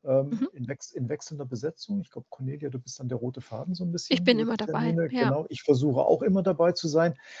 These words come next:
Speaker 1: Wenn's jetzt im Anschluss noch Fragen gibt, also ich denke, da, da gilt jetzt das, was für die nächsten Kurswochen auch gilt. Nutzt gerne die Kommentarfunktion auf der Kursseite. Das wäre so das Naheliegendste.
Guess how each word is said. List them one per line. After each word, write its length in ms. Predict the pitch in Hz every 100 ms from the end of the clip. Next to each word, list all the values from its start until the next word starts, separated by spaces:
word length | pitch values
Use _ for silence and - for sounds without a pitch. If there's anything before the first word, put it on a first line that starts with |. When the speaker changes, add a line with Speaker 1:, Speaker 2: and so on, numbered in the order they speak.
| -
Speaker 1:
Wenn's 200 | 160 160
jetzt 160 | 185 160
im 80 |
Anschluss 400 | 160 202 - 196
noch 120 | 175 139
Fragen 420 | - 147 170 135
gibt, 360 | 208 233 -
also 160 | 131 131
ich 160 | 151 -
denke, 300 | 147 147 151
da, 200 | - 135
da 120 | 131 131
gilt 240 | 135 180
jetzt 240 | 151 -
das, 180 | 160 -
was 120 | 147 -
für 100 | 131
die 100 | 135
nächsten 360 | 139 147 147
Kurswochen 520 | - 156 - 139 120
auch 240 | 120 156 - -
gilt. 380 | 117 165 -
Nutzt 300 | 139 156 -
gerne 360 | - 123 143 139
die 140 | 120
Kommentarfunktion 1080 | 117 113 113 - 147 165 175 - - 147 147
auf 160 | - 110
der 280 | - 110 110 _
Kursseite. 640 | - 185 202 156 151 165 131
Das 180 | 113
wäre 120 | - 104
so 80 | 107
das 200 | 98 -
Naheliegendste. 840 | 104 135 160 156 147 - 147 135